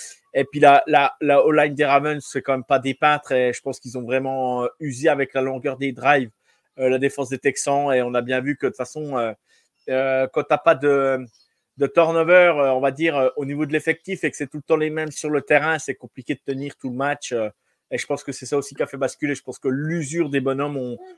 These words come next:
ont pris le, le, le dessus, euh, le dessus sur les, euh, sur le, sur, on va dire, sur la défense des, euh, des, des Texans. Mais les Texans, ils étaient à trois seize l'année dernière. Faut pas oublier que, euh, leur coach gagne le dernier match de saison. Ça les fait passer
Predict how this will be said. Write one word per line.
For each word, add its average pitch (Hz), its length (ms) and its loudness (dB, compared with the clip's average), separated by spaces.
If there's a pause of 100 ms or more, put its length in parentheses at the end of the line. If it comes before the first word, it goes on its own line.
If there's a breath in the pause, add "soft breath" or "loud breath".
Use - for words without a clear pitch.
(180)
ont 131 120 -4
pris - 240 -4 (220)
le, 113 240 0
le, 123 400 0
le 131 180 0
dessus, 139 380 -6
euh, 113 320 -4
le 120 160 -8
dessus - 180 -12
sur 127 220 -8
les, 110 220 -4
euh, 107 160 -8
sur 117 200 -14
le, 104 140 -10 (640)
sur, - 240 -6
on 120 60 0
va 123 100 4
dire, 127 200 -2
sur 135 180 -8
la 120 100 -2
défense 127 380 -6
des, 123 260 -4
euh, 113 260 -12 (120)
des, 131 260 -4
des 127 140 -6
Texans. 127 440 -4
Mais 139 300 6
les 170 120 2
Texans, 185 400 4 (420 soft breath)
ils 131 100 -8
étaient 135 160 4
à 143 60 10
trois 156 300 6
seize 165 240 0
l'année 151 140 2
dernière. 151 440 4
Faut 143 100 -10
pas 151 140 0
oublier 143 400 0
que, 127 320 0 (560)
euh, 127 560 4
leur 143 240 0
coach 160 240 0
gagne 160 180 4
le 156 100 0
dernier 151 240 -2
match 151 160 -4
de 147 100 -4
saison. 165 480 -4
Ça - 120 -8
les 135 100 -4
fait 147 120 0
passer 143 360 -2